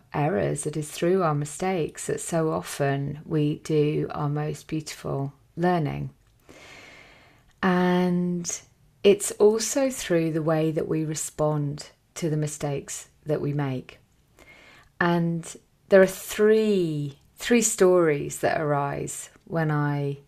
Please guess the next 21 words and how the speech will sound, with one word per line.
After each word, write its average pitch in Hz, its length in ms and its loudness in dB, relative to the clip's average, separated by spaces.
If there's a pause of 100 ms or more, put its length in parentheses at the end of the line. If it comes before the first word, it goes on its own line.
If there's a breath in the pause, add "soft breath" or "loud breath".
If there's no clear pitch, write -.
(340)
uh, 139 180 -6
reflect 175 520 -2
on 139 140 -2
this. 139 380 -10 (420)
So 175 200 0
one 202 240 4
is, 151 460 -2 (1120)
um, 160 520 -2 (460 loud breath)
one 180 160 4
of 180 140 2
my 147 800 0 (100)
first 160 480 0
jobs 147 600 -4 (100)
was 151 800 -2
working 160 600 0
for 147 640 0 (160)
a, 143 640 -4 (640 loud breath)
uh, 135 440 -4 (140)
English 170 360 -2
language 147 500 -4
publisher 143 520 -4